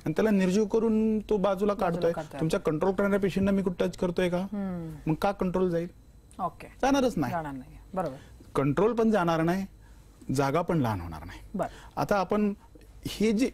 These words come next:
Speaker 1: हे जे टेक्निक्स आहेत,
Speaker 2: हम्म.
Speaker 1: बीम,
Speaker 2: हम्म.
Speaker 1: बीमला आपण असं म्हणू की मिनिमम ॲसेसिव्ह प्रॉक्टॉलॉजी, म्हणजे
Speaker 2: ओके.
Speaker 1: कमीत कमी शरीरात पेशंटच्या पेशींना किंवा शरीराला टच करून
Speaker 2: टच, हां.
Speaker 1: आपण उपचार करतोय.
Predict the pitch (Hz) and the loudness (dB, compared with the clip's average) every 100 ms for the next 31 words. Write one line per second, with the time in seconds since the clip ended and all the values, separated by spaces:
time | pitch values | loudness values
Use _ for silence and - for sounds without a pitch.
0 | - 143 196 214 196 160 165 160 - 120 | -4 -2 0 0 -2 -2 -4 -4 -6 -4
1 | 110 101 107 135 107 - 135 165 180 180 | -4 -4 0 0 0 -4 -2 0 0 0
2 | 190 175 165 185 180 185 165 170 180 190 | -2 -4 -4 -4 -2 -2 0 0 0 -2
3 | 190 - - 143 - 190 - 190 185 - | -6 -10 -10 -8 -4 -4 -2 -4 -2 -4
4 | - 151 110 92 92 - - - 151 196 | -2 -4 -4 -6 -10 -14 -12 -4 -2 -2
5 | - 208 208 254 - - 196 214 208 185 | 0 0 2 0 0 -2 0 2 0 0
6 | 170 170 165 - - - - 147 143 175 | 2 2 0 -4 -10 -8 -2 -2 0 -4
7 | 165 180 190 180 - - - 139 - 170 | -2 -2 -2 -2 -14 -10 -2 0 0 -2
8 | 170 170 156 156 151 139 147 143 156 156 | 0 -2 -2 -2 -2 0 0 2 0 -2
9 | - - 147 - - 101 127 170 165 147 | -2 -2 -2 -2 -2 -2 -4 -8 -8 -6
10 | - 175 123 - 107 - 95 | -4 -2 -2 -2 -4 -6 -8